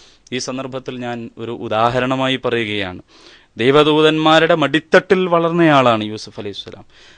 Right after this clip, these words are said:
പക്ഷെ ചെറുപ്പത്തിൽ തന്നെ ഉമ്മ മരിച്ചു പോവുകയാണ്. ചെറുപ്പത്തിൽ ഉമ്മ മരിച്ചു പോകുന്നു. ആ സ്നേഹം കൂടി ഉപ്പ നൽകുന്നു. അത് കണ്ട് അസൂയമൂത്ത സഹോദരന്മാര് യൂസുഫ് അലൈഹിസ്സലാമയെ പൊട്ടക്കിണറ്റിൽ എറിയുന്നതായി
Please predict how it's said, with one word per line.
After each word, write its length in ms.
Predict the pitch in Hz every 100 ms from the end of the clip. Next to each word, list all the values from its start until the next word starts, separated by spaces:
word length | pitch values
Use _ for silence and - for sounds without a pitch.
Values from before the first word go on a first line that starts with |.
| -
പക്ഷെ 160 | 160 208
ചെറുപ്പത്തിൽ 640 | 185 170 - 165 160 143
തന്നെ 240 | 135 123 -
ഉമ്മ 260 | 139 190
മരിച്ചു 320 | 185 139 127 127
പോവുകയാണ്. 440 | 113 107 104 104
ചെറുപ്പത്തിൽ 460 | 135 139 175 170 175
ഉമ്മ 180 | 185
മരിച്ചു 320 | 180 127 - 101
പോകുന്നു. 400 | 98 98 98 - _ _ _ 117
ആ 100 | 147
സ്നേഹം 500 | - 143 151 165 160
കൂടി 260 | 160 165
ഉപ്പ 420 | 160 131 - 202 - -
നൽകുന്നു. 500 | 113 104 98 92 104 _ _ _ _ - -
അത് 180 | 170 208
കണ്ട് 220 | 196 208
അസൂയമൂത്ത 880 | 175 147 190 208 196 190 - 202 - _
സഹോദരന്മാര് 880 | - 143 170 196 180 135 110 101 101 120 _ _ _ _ -
യൂസുഫ് 300 | 123 156 147
അലൈഹിസ്സലാമയെ 680 | 147 143 147 143 147 143 143
പൊട്ടക്കിണറ്റിൽ 880 | - 131 - - 190 180 - 170 -
എറിയുന്നതായി 760 | 127 131 131 127 113 110 110 -